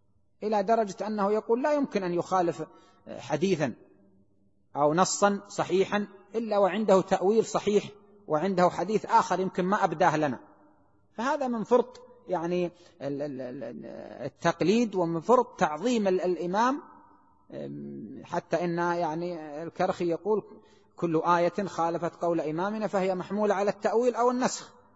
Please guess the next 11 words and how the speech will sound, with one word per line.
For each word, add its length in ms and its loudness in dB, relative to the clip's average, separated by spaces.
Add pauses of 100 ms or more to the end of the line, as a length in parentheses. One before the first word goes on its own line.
(380)
وكل 320 4
حديث 340 2
خالف 400 2
قول 280 2
إمامنا 440 -2
فهو 200 2
محمول 360 -2
على 120 2
التأويل 480 2
أو 160 0
النسخ". 440 -6